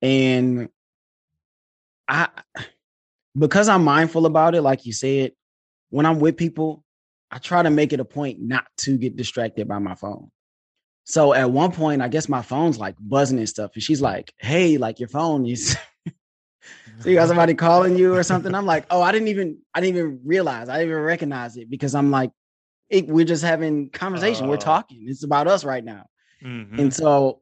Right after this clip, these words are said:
Speaker 1: I, I mean, I picked the phone up and I just, I kinda looked through it and I,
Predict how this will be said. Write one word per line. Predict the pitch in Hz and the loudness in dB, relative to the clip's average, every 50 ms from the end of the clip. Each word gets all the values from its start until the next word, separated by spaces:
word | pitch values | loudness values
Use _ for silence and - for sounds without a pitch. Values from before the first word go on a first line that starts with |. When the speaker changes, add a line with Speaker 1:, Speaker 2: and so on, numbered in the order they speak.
| _ _ - | _ _ -6
Speaker 1:
I, | 139 147 131 - | -6 -6 -4 -2
I | 131 127 | -2 0
mean, | 143 147 143 135 | 2 2 2 0
I | 123 | 0
picked | - 190 196 - 151 | -2 -4 -6 -6 -6
the | |
phone | - - 147 156 151 147 147 | -6 -2 -2 0 0 2 2
up | 143 143 139 143 | 2 0 0 -2
and | 131 131 | -4 -4
I | 127 123 | -6 -8
just, | 113 123 117 - - - _ _ _ _ | -8 -10 -14 -16 -20 -20 _ _ _ _
I | 113 113 | -8 -2
kinda | - 165 175 156 139 | 2 2 4 4 6
looked | 143 143 131 - | 6 4 2 2
through | - 156 156 151 151 | 2 2 4 4 4
it | 147 143 | 4 2
and | 135 131 123 | 2 0 -2
I, | 120 | -4